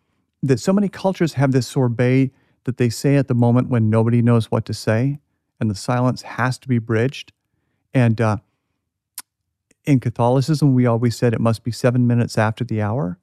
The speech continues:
because supposedly Christ died at seven minutes after the hour. And I know I have Jewish friends who say,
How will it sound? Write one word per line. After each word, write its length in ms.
because 300
supposedly 600
Christ 440
died 260
at 80
seven 320
minutes 320
after 240
the 180
hour. 380
And 120
I 60
know 220
I 100
have 180
Jewish 280
friends 320
who 100
say, 340